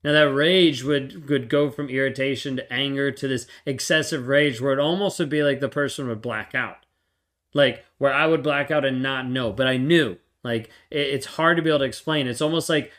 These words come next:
for a moment, it's almost like you're not in control, but you're in control. It's almost like you're sitting to the side and co-piloting and watching the rest of your body move. That's kind of what it feels like. I'm not saying that to excuse their behavior. It's wrong. It's bad.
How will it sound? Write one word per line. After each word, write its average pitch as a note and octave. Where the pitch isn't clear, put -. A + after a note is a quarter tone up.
for D3+
a C3+
moment, C#3+
it's C#3+
almost D3+
like C#3
you're C#3
not C#3
in C3
control, C3+
but A#2+
you're C3
in A#2+
control. A2+
It's A2
almost D3+
like D#3
you're C#3
sitting F3+
to E3+
the D#3+
side D#3
and C3+
co-piloting A#2+
and A#2
watching C#3
the C3
rest B2
of C3
your B2
body A2+
move. G2+
That's B2+
kind D3+
of C#3
what C#3
it B2
feels A#2
like. -
I'm B2+
not E3+
saying F3
that C3+
to D3
excuse C#3+
their B2+
behavior. A#2+
It's A2
wrong. C#3
It's C3
bad. C3